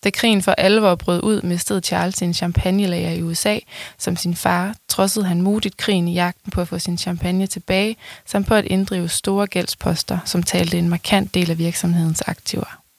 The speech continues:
Det skulle vise sig, at hans mission var alt andet end nem, men i New Orleans lykkedes det ham at bytte gæld til to bomuldsleverancer til Europa. Disse gik desværre tabt, og Charles var strandet i den sydlige del af Amerika.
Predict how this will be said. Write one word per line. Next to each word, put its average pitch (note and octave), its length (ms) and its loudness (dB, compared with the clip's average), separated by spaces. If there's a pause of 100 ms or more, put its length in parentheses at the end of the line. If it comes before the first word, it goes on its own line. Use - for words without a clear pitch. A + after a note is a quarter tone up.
(140)
Det G3 80 0
skulle G3 200 -2
vise G#3 240 2
sig, F3+ 140 0
at F3 80 -4
hans F3 220 -2
mission F3 440 2
var E3+ 160 0
alt G3 280 2
andet F3 260 2
end E3+ 100 2
nem, E3+ 220 0 (180)
men G3 160 4
i G3 60 6
New F#3+ 180 4
Orleans G#3 600 2
lykkedes F#3+ 340 2
det F3+ 120 -4
ham E3+ 260 -2 (240)
at F#3 100 -4
bytte F#3+ 240 2
gæld G#3 340 4
til - 140 -6
to A#3 240 2
bomuldsleverancer F3 1000 0
til F3+ 180 -4
Europa. F3 440 -4 (1080)
Disse G#3 180 2
gik E3 140 -4
desværre E3 340 0
tabt, - 380 0
og F3 60 -4
Charles F#3 380 2
var F#3+ 60 -2
strandet F3+ 460 0
i E3 60 0
den E3+ 120 0
sydlige F#3 360 0
del E3+ 240 -2
af E3 60 -2
Amerika. E3+ 460 -4